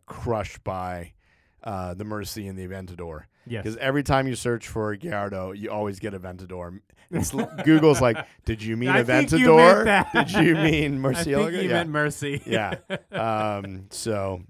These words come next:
Speaker 2: That's cruel.
Speaker 1: that's a
Speaker 2: That's
Speaker 1: bummer.
Speaker 2: cruel.
Speaker 1: It is definitely the baby one, but a
Speaker 2: Um,
Speaker 1: great car.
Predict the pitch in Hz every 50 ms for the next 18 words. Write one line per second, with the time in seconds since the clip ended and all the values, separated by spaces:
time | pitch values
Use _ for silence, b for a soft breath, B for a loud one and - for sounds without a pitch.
0 | _ _ _ _ - 170 190 196 - - - - - 135 131 131 127 127 127 123
1 | 123 117 113 117 113 - - - 185 135 95 95 95 95 92 92 107 104 110 113
2 | 113 123 123 123 123 107 95 - 113 107 104 110 110 104 101 95 101 95 95 92
3 | 92 87 85 82 82 - b b b b 127 123 123 127 127 127 117 113 113 110
4 | - - 101 95 87 82 80 -